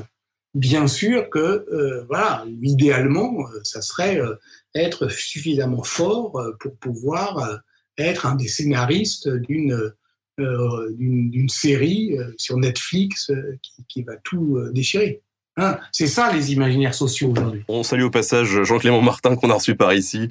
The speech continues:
Speaker 2: et, euh, et Laurent Turcot aussi quand tous les deux étaient conseillers
Speaker 1: Oui.
Speaker 2: sur Unity et, et qui pour le coup bon ont ramé pour apporter du contenu mais qui n'avaient pas le final cut sur le, sur le scénar. Bon.
Speaker 1: Bien sûr.
Speaker 2: <laughs>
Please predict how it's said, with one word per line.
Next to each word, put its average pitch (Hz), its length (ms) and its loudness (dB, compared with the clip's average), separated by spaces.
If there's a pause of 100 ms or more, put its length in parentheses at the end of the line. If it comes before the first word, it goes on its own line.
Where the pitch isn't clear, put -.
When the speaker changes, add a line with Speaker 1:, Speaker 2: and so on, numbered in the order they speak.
(320)
Speaker 2:
et, 113 180 6
euh, 95 440 6
et 113 80 4
Laurent 123 320 6
Turcot 127 400 2
aussi 113 320 4
quand 107 100 4
tous - 120 0
les 110 120 8
deux 104 120 6
étaient 98 180 2
conseillers 104 380 4
Speaker 1:
Oui. 110 40 6
Speaker 2:
sur 98 140 2
Unity 107 580 4 (360)
et, - 220 8
et 123 40 6
qui 127 140 4
pour 123 200 4
le 127 140 6
coup 160 220 4
bon 113 260 6 (240)
ont 120 140 6
ramé 139 400 6
pour 143 340 0
apporter 110 340 2
du 110 140 2
contenu 104 240 4
mais 117 100 6
qui - 140 -4
n'avaient 92 360 4
pas 101 140 4
le 113 80 4
final 95 320 2
cut 113 100 2
sur 90 220 2
le, 73 200 0
sur - 160 2
le 98 40 0
scénar. - 440 2
Bon. - 180 0 (580)
Speaker 1:
Bien 143 100 4
sûr. 139 220 0
Speaker 2:
<laughs> - 60 -16